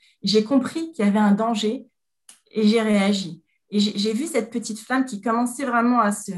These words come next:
Et j'ai compris que l'enjeu, en fait, c'était de la raviver. Et c'est à ce moment-là que j'ai repris un travail en profondeur et que petit à petit, ben, elle a un peu ressuscité, en fait. Elle s'est recomposée.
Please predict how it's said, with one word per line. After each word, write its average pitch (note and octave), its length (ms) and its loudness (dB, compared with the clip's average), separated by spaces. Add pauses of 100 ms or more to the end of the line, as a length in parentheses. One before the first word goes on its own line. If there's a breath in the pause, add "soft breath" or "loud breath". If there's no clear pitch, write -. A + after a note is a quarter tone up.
(880)
Et G#3+ 100 4
j'ai G#3 180 4
compris B3+ 340 -2
que C4 100 -2
l'enjeu, B3+ 420 -2
en A#3 100 -4
fait, C4 280 -6
c'était G#3+ 260 -2
de G#3 100 2
la G#3 140 2
raviver. G#3 600 -4 (480)
Et G3+ 80 -6
c'est G#3 200 2
à A#3 80 2
ce A3+ 140 -4
moment-là B3+ 320 4
que B3 160 -2
j'ai G3+ 140 2
repris D#4+ 640 -4
un B3+ 140 0
travail A3 540 -2
en F#3+ 140 -4
profondeur G#3 720 -6 (720)
et G#3 120 0
que B3 120 -4
petit C#4 400 -8
à C4+ 60 0
petit, C4 500 -6 (500)
ben, G#3 100 2
elle A3 120 2
a G#3+ 80 2
un B3+ 60 2
peu - 120 -6
ressuscité, D#4+ 680 -4
en D4+ 140 0
fait. C#4+ 300 -4 (480)
Elle A3 140 -2
s'est C#4 160 0
recomposée. D#4 720 -2